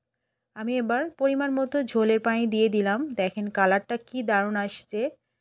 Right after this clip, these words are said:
এখন এই ঝোলের পানিটা শুকিয়ে আসলেই একটু মাখো মাখো পর্যায়ে আমি নামিয়ে নিব। আমি মিনিট পাঁচেক মতো হাই হিটে জাল করে নিচ্ছি,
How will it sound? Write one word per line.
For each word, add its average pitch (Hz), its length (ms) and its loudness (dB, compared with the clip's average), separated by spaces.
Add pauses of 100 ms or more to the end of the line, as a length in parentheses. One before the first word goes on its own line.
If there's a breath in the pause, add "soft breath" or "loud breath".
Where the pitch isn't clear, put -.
(360)
এখন 226 360 -6
এই 208 180 -2
ঝোলের 220 360 0
পানিটা 233 400 0
শুকিয়ে 247 440 -4
আসলেই 254 400 2 (520)
একটু 214 220 -10
মাখো 208 300 -2
মাখো 247 260 -2
পর্যায়ে 247 400 0
আমি 240 160 -4
নামিয়ে 190 420 -2
নিব। 190 220 -6 (2250)
আমি 202 220 -4 (200)
মিনিট 233 400 -2
পাঁচেক 247 340 0
মতো 254 260 0
হাই 214 260 2
হিটে 240 240 4
জাল 226 260 6
করে 254 240 6
নিচ্ছি, 240 360 -2